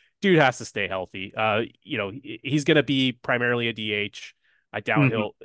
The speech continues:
Speaker 1: he'll be behind the dish much. Um, so he could be one and done on catcher eligibility, but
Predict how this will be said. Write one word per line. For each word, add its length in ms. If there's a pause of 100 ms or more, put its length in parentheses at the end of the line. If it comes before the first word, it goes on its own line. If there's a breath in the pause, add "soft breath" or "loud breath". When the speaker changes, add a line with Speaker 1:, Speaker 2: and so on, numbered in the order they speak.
Speaker 1:
he'll 180
be 160
behind 400
the 40
dish 280
much. 360 (120)
Um, 500 (120)
so 360
he 120
could 180
be 140
one 180
and 100
done 180
on 140
catcher 240
eligibility, 640
but 280